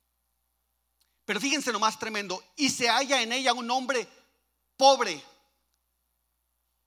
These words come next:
sabio, el cual libra a la ciudad con su sabiduría".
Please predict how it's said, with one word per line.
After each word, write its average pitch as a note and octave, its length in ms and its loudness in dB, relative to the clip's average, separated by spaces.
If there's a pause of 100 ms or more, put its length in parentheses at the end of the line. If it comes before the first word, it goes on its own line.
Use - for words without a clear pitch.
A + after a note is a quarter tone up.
(220)
sabio, A3 640 0 (2250)
el G3+ 160 -4
cual A#3+ 180 6
libra C4+ 320 6
a B3 60 10
la G#3+ 120 4
ciudad A3 340 2
con B3 160 -6
su A3+ 120 -8
sabiduría". G3 640 -4